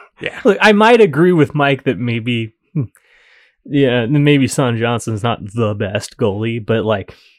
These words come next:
Speaker 2: come on. <laughs>
Speaker 1: Yeah. Uh, they've also brought in Slovenian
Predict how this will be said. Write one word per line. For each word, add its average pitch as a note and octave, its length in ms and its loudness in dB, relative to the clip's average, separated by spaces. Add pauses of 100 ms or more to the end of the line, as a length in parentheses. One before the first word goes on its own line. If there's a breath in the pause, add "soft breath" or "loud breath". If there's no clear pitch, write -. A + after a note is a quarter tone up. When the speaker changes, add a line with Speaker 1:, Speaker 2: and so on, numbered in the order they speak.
(160 soft breath)
Speaker 2:
come F2+ 280 -8
on. E2 260 -8
<laughs> - 380 -2 (280)
Speaker 1:
Yeah. - 280 -10 (520)
Uh, F2+ 180 -12
they've B2+ 180 -2
also C3+ 260 2
brought A2+ 340 0
in G2+ 440 -6 (840)
Slovenian B2 880 -2